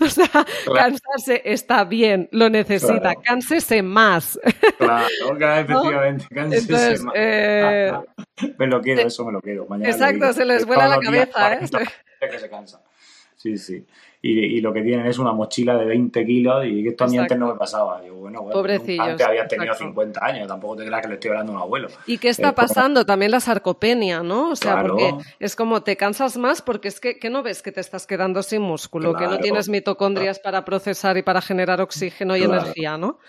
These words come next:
Speaker 2: Y cuanto
Speaker 1: Entonces
Speaker 2: menos haces, menos tienes.
Speaker 1: Exacto. Y cada día menos, y como me canso, me paro, como... Bueno.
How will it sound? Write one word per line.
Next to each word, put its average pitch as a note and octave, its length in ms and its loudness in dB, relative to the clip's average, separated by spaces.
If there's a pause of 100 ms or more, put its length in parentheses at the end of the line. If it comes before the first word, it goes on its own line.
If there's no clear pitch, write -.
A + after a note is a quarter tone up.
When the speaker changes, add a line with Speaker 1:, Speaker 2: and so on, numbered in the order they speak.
(140)
Speaker 2:
Y A#2 140 0
cuanto A2 240 4 (140)
Speaker 1:
Entonces G#2+ 180 2
Speaker 2:
menos C3 320 2
haces, E3+ 640 0
menos A#2+ 420 -4
tienes. D3+ 400 -2
Speaker 1:
Exacto. E3+ 640 -10 (100)
Y F#3+ 140 -8
cada F#3+ 300 0
día G3 240 0
menos, D#4+ 360 2
y B3+ 60 -2
como G3 240 -2
me F#3 140 -4
canso, F#3+ 340 -6
me G#3 160 -8
paro, D4+ 480 -2
como... G3+ 400 -8
Bueno. E3 340 -4